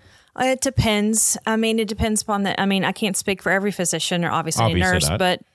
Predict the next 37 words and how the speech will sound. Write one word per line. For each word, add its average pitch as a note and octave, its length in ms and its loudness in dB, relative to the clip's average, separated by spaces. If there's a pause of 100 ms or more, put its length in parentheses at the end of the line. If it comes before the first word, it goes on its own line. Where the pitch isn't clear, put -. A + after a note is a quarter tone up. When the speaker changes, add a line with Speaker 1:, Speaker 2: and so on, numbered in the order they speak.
(180)
Speaker 1:
I F#3+ 80 0
mean, F#3 560 0
it G3+ 300 -2
does A3+ 260 0
have G3 240 -2
some G3+ 420 0
validity. E3 800 -2 (180)
It's E3+ 140 -8
just, F3+ 220 -2
you F#3 40 -2
have F3 100 -4
to - 60 -14
be F3+ 80 -2
very E3 160 0
careful E3 680 0
on D#3+ 420 0 (1600)
who G#3 100 0
you G3 180 0
pick G3+ 240 2
for F#3 160 0
a E3+ 40 0
chiropractor, F3+ 720 -2
but E3+ 160 -2
yeah. D3+ 200 0
Speaker 2:
This F3 100 -6
is F#2 160 -4
true, F#2 300 0
'cause F#2+ 160 -4
most F#2+ 280 0
of F#2 60 0
them E2+ 100 -2
just D#2+ 200 -4
wanna E2+ 160 0
sell F2 260 0
you D#2+ 220 2
the, C#2 300 -2
uh, B1+ 180 -6